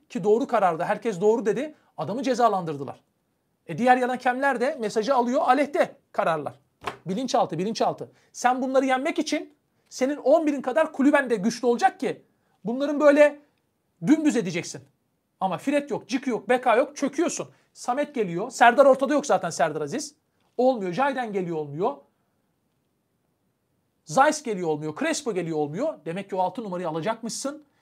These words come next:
Demek ki Serdar Aziz'le Samet'i yollayıp daha iyi stoperlerle yedekleme yapacakmışsın. Bunu gördün. Allah'tan bu yenilgiler buna yaradı. Yaradı değil mi Sayın Başkan? Ocak ayında göreceğiz. Hoşça kalın. Akşam Hatay Galatasaray maçından sonra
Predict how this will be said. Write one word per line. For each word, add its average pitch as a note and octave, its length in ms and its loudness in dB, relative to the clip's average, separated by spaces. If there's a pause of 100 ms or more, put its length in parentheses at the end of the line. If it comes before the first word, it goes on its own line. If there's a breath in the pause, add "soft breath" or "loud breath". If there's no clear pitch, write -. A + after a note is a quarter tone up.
(180)
Demek A#3+ 240 -6
ki G3 80 -12
Serdar G3+ 360 -2
Aziz'le F#3+ 340 -6
Samet'i G3+ 380 -10
yollayıp G3 440 -4 (260 loud breath)
daha F#3 200 -2
iyi G#3 120 -6
stoperlerle G#3+ 720 -4
yedekleme G3 520 -6
yapacakmışsın. A#3 720 -4 (680)
Bunu F3+ 200 -4
gördün. C#4 380 4 (420)
Allah'tan G3+ 500 -2
bu C#4+ 220 0 (160 loud breath)
yenilgiler A#3 540 -2
buna C#4+ 160 -2
yaradı. G3+ 440 -2 (160)
Yaradı F3+ 320 -4
değil C#4+ 80 -6
mi C4+ 80 -8
Sayın G3+ 240 -8
Başkan? D#3+ 320 -8 (360)
Ocak D3 280 -6
ayında F3+ 200 -8
göreceğiz. D3+ 500 -10 (400)
Hoşça G#3+ 280 -2
kalın. G3+ 240 -6 (300 soft breath)
Akşam C4 320 0
Hatay C#4+ 280 4
Galatasaray C4 380 0
maçından A#3 380 -4
sonra A3 400 -6